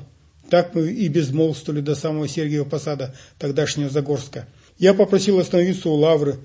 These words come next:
Денег предлагать не решилась, боялась обидеть, только поблагодарила от души. Шофёр кивнул и напоследок тихо сказал:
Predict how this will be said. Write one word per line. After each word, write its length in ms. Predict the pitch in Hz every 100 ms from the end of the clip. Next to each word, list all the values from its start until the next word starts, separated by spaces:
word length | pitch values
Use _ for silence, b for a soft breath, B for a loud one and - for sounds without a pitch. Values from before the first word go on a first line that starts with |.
| b b
Денег 400 | 156 220 214 202
предлагать 480 | 170 165 196 175 175
не 100 | 165
решилась, 420 | 160 180 165 135
боялась 460 | 135 156 165 156
обидеть, 420 | 160 151 151 135 - b b -
только 260 | 170 170
поблагодарила 680 | 156 143 143 143 151 160 151
от 100 | 143
души. 380 | 147 - 147 131 b b b
Шофёр 380 | - 151 175 151
кивнул 480 | 147 147 180 208 226
и 100 | 170
напоследок 560 | 156 165 - 156 147
тихо 240 | 143 165 165
сказал: 400 | - 147 147